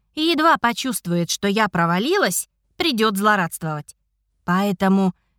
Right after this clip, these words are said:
чем ближе становился час открытия, тем сильнее у меня дрожали руки. Дрю появился ближе к утру. Где пропадал, отказался рассказывать,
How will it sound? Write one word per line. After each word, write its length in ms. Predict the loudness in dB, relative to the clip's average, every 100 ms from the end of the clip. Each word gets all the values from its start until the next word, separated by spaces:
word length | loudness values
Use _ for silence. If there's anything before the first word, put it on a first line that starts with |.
| -8
чем 320 | -2 0 0
ближе 340 | 0 0 0 -2
становился 720 | 0 0 0 0 -2 -2 -2
час 300 | -2 -2 -2
открытия, 720 | -4 -2 -2 -2 -2 -2 -2
тем 320 | -2 -2 -2 -4 _ _ -18
сильнее 720 | -8 -4 -2 -2 -2 0 0
у 80 | 2
меня 320 | 0 0 -2
дрожали 460 | 0 -2 0 0 0
руки. 440 | 0 -4 -10 -18 _ _ _ _ _ _ _ -12
Дрю 360 | -6 -2 -4 -2
появился 680 | -4 -2 0 -2 -2 -2 0
ближе 420 | 0 0 0 -2
к 100 | -6
утру. 360 | -8 -6 -8 -10 _ _ _ _
Где 300 | -4 -2 0
пропадал, 720 | 0 -2 0 -2 2 2 2 -2 _ _
отказался 680 | -8 -2 -2 2 0 0 -4
рассказывать, 680 | -6 -6 -6 -6 -10 -14